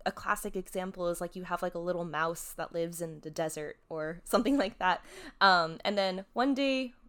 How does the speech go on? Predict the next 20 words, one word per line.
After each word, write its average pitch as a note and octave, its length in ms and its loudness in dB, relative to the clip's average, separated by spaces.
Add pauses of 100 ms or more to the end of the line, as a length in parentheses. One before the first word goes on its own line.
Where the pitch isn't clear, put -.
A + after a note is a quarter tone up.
um, F3+ 380 4
maybe G#3+ 440 -4
randomly, F3 680 -4
spontaneously, F3+ 880 -8
a F#3 60 -2
mutation F3 540 -8
arises D#3+ 840 -8
in, D#3+ 480 -10
um, D3 520 -8 (180)
the, D#3 380 -4 (440)
the F#3+ 60 -2
machinery B3+ 440 0
that G#3+ 140 -2
makes F#3 180 -6
the G3+ 300 -2
pigment D4+ 340 -2 (240)
of F#3 180 -4
the F3+ 80 -2
mouse. - 400 -6
So, D#3+ 460 -2